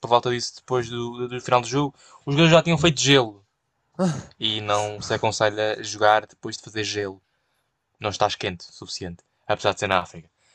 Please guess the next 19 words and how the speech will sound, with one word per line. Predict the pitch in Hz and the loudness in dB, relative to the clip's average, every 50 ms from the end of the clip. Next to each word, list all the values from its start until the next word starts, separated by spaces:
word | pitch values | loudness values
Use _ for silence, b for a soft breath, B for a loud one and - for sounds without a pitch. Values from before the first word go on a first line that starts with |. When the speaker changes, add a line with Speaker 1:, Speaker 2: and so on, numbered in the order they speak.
| _ _ _ _ _ _ - | _ _ _ _ _ _ 0
Speaker 1:
Ahm, | 131 127 127 127 127 127 123 127 127 127 _ _ _ | 2 4 4 4 4 2 0 -4 -8 -16 _ _ _
mas, | 131 131 135 139 139 139 139 143 143 143 139 135 - - - - - _ _ - | -2 2 4 4 4 4 4 2 2 0 -2 -4 -6 -8 -10 -12 -16 _ _ -2
epá, | 131 135 - 131 117 | -2 4 4 4 6
é | 117 131 | 6 4
um, | 135 131 - _ _ - | 0 0 -4 _ _ -6
é | - 139 135 | -2 0 0
um | 131 127 | 0 2
caso | 120 - 123 113 - - | 4 4 4 4 2 -4
curioso | 127 110 104 101 101 101 101 - - - | -8 -8 -8 -8 -8 -8 -8 -12 -16 -16
que | - | -18
aconteceu | 107 - 110 101 - - 107 101 98 98 110 107 101 | -12 -10 -10 -10 -6 -4 -4 -2 -2 -4 -6 -8 -12
nesta | 104 101 101 - - _ - 98 92 98 104 - _ _ _ _ _ _ _ _ _ _ _ _ _ - | -12 -10 -10 -10 -14 _ -14 -12 -12 -12 -14 -16 _ _ _ _ _ _ _ _ _ _ _ _ _ -16
e-, | 123 - - | -16 -14 -8
primeira | - 110 120 127 135 135 127 | -4 -2 2 4 6 4 4
jornada | 120 127 131 127 117 113 | 4 4 2 2 2 0
da | 117 | -2
edição | 117 113 - - 120 113 | -4 -4 -4 -4 -4 -2
da | 110 107 | -2 -6
can, | - 107 98 95 95 95 | -2 -2 -2 -2 -2 -6